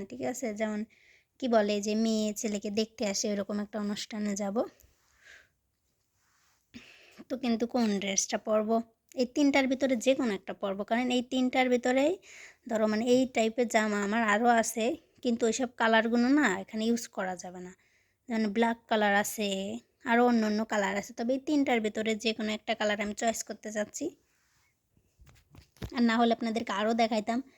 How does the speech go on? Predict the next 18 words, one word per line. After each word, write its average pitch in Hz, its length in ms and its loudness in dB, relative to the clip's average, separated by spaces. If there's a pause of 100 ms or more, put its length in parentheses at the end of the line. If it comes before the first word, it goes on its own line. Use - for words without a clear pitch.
(160)
তাহলে 214 200 -6
এত 202 220 -6
ড্রেস 226 340 -2 (360)
আসলে 226 300 -4
দেখাইলে 233 380 -2
পরে 240 180 2
গোলেমালে 220 480 4
হয়ে 226 200 0
যাবে, 233 200 0
কোনটা 214 300 -4
থেকে 220 180 -10
কোনটা 226 260 -6
পরবো। 220 240 -4
এই 214 100 -2
জন্য 214 200 -4
এই 220 100 -10
তিনটাই 247 320 0
দেখালাম। 247 360 2